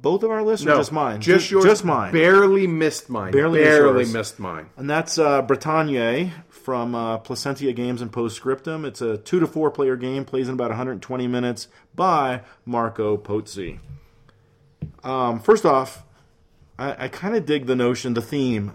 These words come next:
Speaker 1: or, like, we don't care about theme anyway, but building lighthouses.
Speaker 2: I, dude, I'm a huge lighthouse fan.
Speaker 1: I know.
Speaker 2: I, I, I am a fan of the theme, absolutely.
Speaker 1: Here's what kinda weirded me out, though.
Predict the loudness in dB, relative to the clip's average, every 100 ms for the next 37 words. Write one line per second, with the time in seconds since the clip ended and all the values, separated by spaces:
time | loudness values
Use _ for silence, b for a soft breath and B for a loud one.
0 | -10 -6 -6 -6 -4 -4 -2 0 0 -2
1 | -4 -2 -4 -4 -4 -2 -2 -2 -2 -2
2 | -6 b b b -6 -6 -4 -6 -8 -10
3 | -8 -4 -4 0 0 0 -2 -2 -4 -2
4 | -2 -2 0 0 2 -2 -4 -4 -2 2
5 | 4 4 6 4 2 0 -6 -10 -4 -2
6 | 0 0 -4 -4 -2 0 -2 -6 -6 -6
7 | -6 -6 -6 -6 -6 -4 -4 -4 -4 -6
8 | -12 -2 -2 -2 -4 -2 0 2 2 2
9 | 0 -2 -6 -6 -6 -8 -8